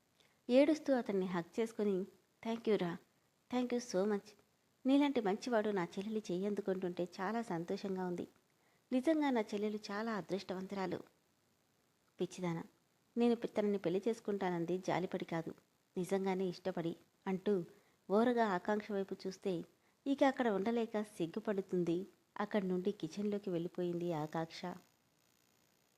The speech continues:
మోహన్ రావు కలగ చేసుకుంటూ, "వాళ్ళిద్దరికీ పెళ్లి ప్రపోజల్ పెట్టి చాలా మంచి పని చేశావు అరవింద్, లేదంటే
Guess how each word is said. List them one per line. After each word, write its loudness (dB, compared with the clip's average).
మోహన్ 4
రావు 4
కలగ 0
చేసుకుంటూ, -4
"వాళ్ళిద్దరికీ 2
పెళ్లి 0
ప్రపోజల్ -2
పెట్టి -2
చాలా -4
మంచి -4
పని -2
చేశావు -4
అరవింద్, -4
లేదంటే 2